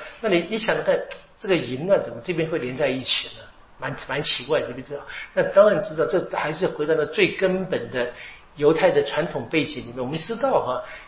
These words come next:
犹太一直用婚姻的关系表达天主跟人的关系。那这些人是什么？法利赛跟经师，是宗教领袖啊，他们最应该懂这个的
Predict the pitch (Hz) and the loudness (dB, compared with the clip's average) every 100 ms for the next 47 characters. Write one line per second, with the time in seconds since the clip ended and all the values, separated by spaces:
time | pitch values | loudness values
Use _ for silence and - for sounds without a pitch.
0 | - 165 165 214 - 240 170 - 220 - | -10 4 6 6 6 4 4 2 -8 -4
1 | 185 196 - - 240 208 165 - - 214 | -4 -4 -14 -16 2 4 4 0 2 6
2 | 214 202 196 196 165 - 160 156 160 165 | 6 6 0 2 2 4 2 2 0 -8
3 | - 151 120 120 131 - 160 160 - 135 | -6 -2 0 0 -2 -2 -4 -4 -6 -10
4 | 143 113 117 123 117 113 113 110 - - | -10 -10 -12 -12 -10 -10 -10 -14 -20 -20
5 | _ - - - - 190 190 294 - 226 | _ -20 -14 -14 -2 2 6 8 10 10
6 | 214 208 - 143 156 151 123 123 127 - | 8 6 2 2 2 -2 -2 -4 -6 -16
7 | - - 151 131 160 160 - 143 143 139 | -20 -4 0 2 2 0 4 4 4 -2
8 | 135 143 135 127 - 123 - - - - | -4 -6 -6 -6 -6 -10 -14 -18 -8 -6
9 | - 175 175 175 139 117 - - 139 117 | -4 -2 -2 0 0 -2 -4 -2 0 -2
10 | - - _ _ - - - - - 226 | -8 -16 _ _ -20 -20 -20 -20 -2 4
11 | 233 240 - 277 233 220 220 - 147 - | 6 6 4 0 0 2 0 2 -4 -4
12 | 147 135 120 | -2 -2 -4